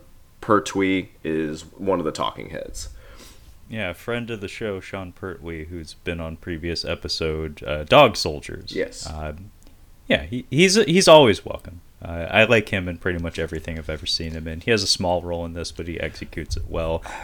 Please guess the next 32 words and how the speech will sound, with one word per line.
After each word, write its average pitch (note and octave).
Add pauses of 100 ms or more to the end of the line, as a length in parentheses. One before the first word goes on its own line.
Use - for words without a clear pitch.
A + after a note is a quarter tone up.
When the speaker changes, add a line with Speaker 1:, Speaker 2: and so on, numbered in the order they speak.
(160)
Speaker 2:
Um, F#2+
I'm A2
glad C#3+
you D3
pointed C3
out A#2
Dominic G#2+
Purcell, G#2 (140)
Speaker 1:
Mm-hmm. D#2+
Speaker 2:
uh, E2+
just -
because A2
I G#2
never G#2
get G2+
tired F#2
of F2+
the F2+
novelty F2+
of F2
referring F2
to F#2
him, E2+
not F#2
by F#2+
his F2
name, E2+
but E2+
simply F2 (180)
as D#2+ (560)
Prison G#2
Break. A2+